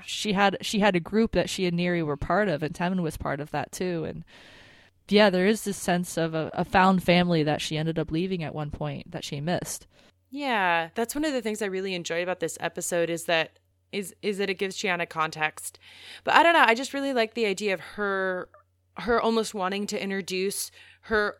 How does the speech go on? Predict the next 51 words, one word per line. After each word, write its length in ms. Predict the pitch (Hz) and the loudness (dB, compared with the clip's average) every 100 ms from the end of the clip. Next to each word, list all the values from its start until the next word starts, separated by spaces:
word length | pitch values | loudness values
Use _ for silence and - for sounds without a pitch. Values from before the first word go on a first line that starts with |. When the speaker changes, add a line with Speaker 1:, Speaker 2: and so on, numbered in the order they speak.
| _ - | _ -10
Speaker 2:
new 360 | 196 196 202 | -6 -4 -6
family 600 | - 196 196 214 214 220 220 | -4 -2 -2 -2 -4 -4 -4
to 180 | 202 | -6
her 200 | 160 180 - | -2 -2 0
old 260 | 175 180 | 0 0
family. 600 | - 220 220 254 285 320 - | -2 -2 0 -2 -4 -8 -2
Speaker 1:
Yeah. 300 | 214 180 180 - - | 0 2 -2 -12 -4
Speaker 2:
Because 260 | 226 254 | 0 2
it 120 | 226 - | 0 0
feels 320 | 262 262 226 | 2 2 4
a 60 | |
lot 200 | 202 196 | 4 4
like 180 | 202 190 | 4 -2
her 180 | 175 185 | 0 0
assumption 920 | - - 196 175 - 180 160 160 160 _ _ - - _ _ | 0 -2 -2 -2 -2 -2 -2 -8 -14 _ _ -20 -20 _ _
that 340 | 160 185 170 - - | 0 4 4 2 -4
she'll 240 | - 185 | 0 2
be 120 | 180 | 2
welcomed 440 | 170 160 - 190 - | 4 4 4 -8 0
there, 440 | 190 185 180 - | 4 6 4 4
and 140 | 180 | 0
her 80 | 165 | 0
assumption 460 | 175 - 165 170 170 | -4 -2 -6 -6 -6
that, 120 | - | -6
like, 180 | 151 - | -8 -4
"Oh, 160 | 127 170 | 0 2
I've 160 | 165 | 2
got 180 | 165 - | 0 -2
friends 440 | - 170 185 175 | -2 -2 -2 -6
there," 420 | 175 170 165 165 165 - - - - | -2 2 4 4 2 -14 -20 -20 -2
is 180 | 208 185 | -2 0
real, 460 | 170 220 - - - | 2 2 2 -4 -6
that 160 | 180 185 | -4 -2
they, 140 | 175 156 - | -4 -4 -10
they 80 | 175 | -8
really 320 | 160 185 180 | -4 -4 -4
were 160 | 190 226 | 2 4
Speaker 1:
Yeah. 160 | 196 175 | 6 4
Speaker 2:
her 160 | 156 | -4
friends. 640 | - 165 110 - - - - | 0 -2 -2 -12 -18 -16 -2
Speaker 1:
And 140 | 220 | 2
not 160 | 226 220 | 2 2
just 240 | 202 - | 0 4
that, 240 | 240 208 - | 6 6 4
but 160 | 175 | -2
that 320 | 185 180 - 196 | 4 4 4 2
they 100 | 185 | 2
would 160 | 175 | 2
forgive 380 | - 175 202 196 | -2 0 0 0
her 200 | 190 175 | 2 2
that 300 | 170 165 - | 4 2 0